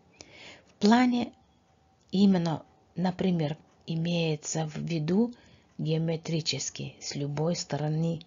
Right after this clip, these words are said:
сделать управление по, значит, тому, что где бы человек ни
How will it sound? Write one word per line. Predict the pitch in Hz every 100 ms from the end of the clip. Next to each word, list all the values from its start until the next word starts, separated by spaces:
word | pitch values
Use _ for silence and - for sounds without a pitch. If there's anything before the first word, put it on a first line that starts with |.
| -
сделать | 151 147 156 156 147 -
управление | 151 - 143 143 147 175 202 214 214
по, | - 208 208 - - - - -
значит, | 185 208 208 185 -
тому, | 160 160 202 240 240 - - - - - _ _
что | - - 160
где | 151 175 208
бы | 165 147 160 131 240 -
человек | 156 151 151 165 160 151 _ _ _ _ -
ни | 160 156